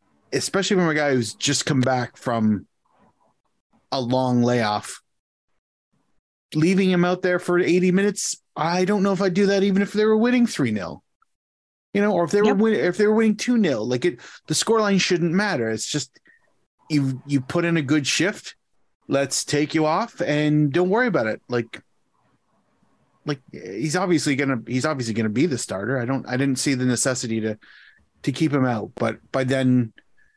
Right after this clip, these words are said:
Speaker 1: by then the substitutes were a little too late. At least the, the beginning to move to, to, to make the motions to make change. Um, and it was particularly strange as the,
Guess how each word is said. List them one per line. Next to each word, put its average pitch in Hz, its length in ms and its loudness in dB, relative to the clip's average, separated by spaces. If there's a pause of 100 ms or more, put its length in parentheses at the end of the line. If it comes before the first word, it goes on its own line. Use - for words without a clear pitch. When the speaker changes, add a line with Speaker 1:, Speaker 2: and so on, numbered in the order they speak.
(560)
Speaker 1:
by 147 140 0
then 156 240 2
the 131 100 2
substitutes 131 640 -2
were 123 140 0
a 117 60 0
little 123 260 0
too 120 180 0
late. 143 300 2 (960)
At 131 80 -2
least 131 220 -2
the, - 180 -4 (180)
the 113 100 -8
beginning 131 400 0
to 143 120 0
move 139 520 2
to, 127 360 0 (280)
to, 123 360 0
to 131 140 -4
make 131 180 0
the 135 80 -2
motions 127 440 0
to 131 100 -2
make 123 180 0
change. 127 500 0 (880)
Um, 95 360 -8 (800)
and 180 120 0
it - 20 2
was 185 220 0
particularly 165 640 2
strange 135 340 0
as 117 200 -2 (160)
the, 117 260 -4